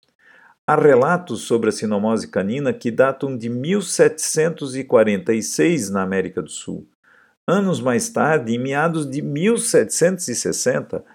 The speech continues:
a doença foi descrita na Espanha, Inglaterra, Itália e Rússia. Em mil setecentos e sessenta e três, cerca de novecentos cães morreram em um único dia em Madrid.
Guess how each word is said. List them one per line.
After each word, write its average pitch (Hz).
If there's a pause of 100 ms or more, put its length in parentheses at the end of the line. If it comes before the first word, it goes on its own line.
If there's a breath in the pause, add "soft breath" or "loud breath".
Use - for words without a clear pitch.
(400 soft breath)
a 127
doença 139
foi 151
descrita 147
na 143
Espanha, 117 (240)
Inglaterra, 127 (180)
Itália 117
e 107
Rússia. 107 (540 soft breath)
Em 135
mil 160
setecentos -
e -
sessenta 131
e 107
três, 139
cerca 151
de 143
novecentos 151
cães 160
morreram 139
em 135
um 123
único 220
dia 135
em 143
Madrid. 131